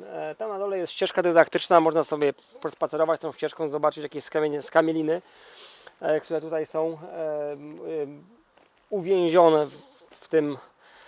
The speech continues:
nefelinicie. E, są tu znajdowane różne właśnie, e, no, skamieliny różnych zwierząt.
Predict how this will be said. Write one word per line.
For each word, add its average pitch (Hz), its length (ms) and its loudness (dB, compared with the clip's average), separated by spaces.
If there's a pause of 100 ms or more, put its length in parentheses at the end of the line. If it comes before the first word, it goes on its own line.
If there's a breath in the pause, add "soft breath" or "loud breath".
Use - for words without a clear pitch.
(280)
nefelinicie. 165 840 4 (300)
E, 151 260 -2
są 175 140 -6
tu 160 80 -4
znajdowane 156 440 0
różne 147 280 -4
właśnie, 143 420 -6
e, 139 720 -2 (160)
no, 170 100 -4
skamieliny 165 440 4
różnych 147 240 -2
zwierząt. 147 460 0